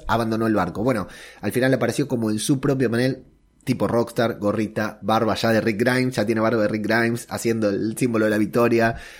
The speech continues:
Danai Gurira, eh, hermosa como siempre, bueno, los dos ahí, ovación del público, una emoción, yo... Acá leyendo Twitter y, y tuiteando a través de la cuenta de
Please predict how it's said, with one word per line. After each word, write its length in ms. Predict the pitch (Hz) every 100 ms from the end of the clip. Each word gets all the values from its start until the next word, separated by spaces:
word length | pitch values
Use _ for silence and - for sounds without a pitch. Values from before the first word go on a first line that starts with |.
| -
Danai 280 | 110 120 120
Gurira, 500 | 110 120 117 104 87
eh, 340 | 104 104 98 113
hermosa 420 | 120 127 123 117
como 160 | 113
siempre, 300 | 107 127 113
bueno, 180 | 107 117
los 100 | 104
dos 160 | 110 110
ahí, 220 | 120 -
ovación 500 | 131 123 117 - 131
del 140 | 127 107
público, 380 | 117 123 123 123
una 180 | 117
emoción, 360 | 107 101 123 117
yo... 420 | - 117 120 - _ _
Acá 380 | - 101 113 110
leyendo 420 | 101 95 110 110 98
Twitter 300 | 113 110 95
y, 100 | -
y 140 | 98
tuiteando 460 | 101 107 113 123 110
a 60 |
través 180 | 101 104
de 80 | 107
la 100 | 98
cuenta 240 | 113 110
de 140 | 101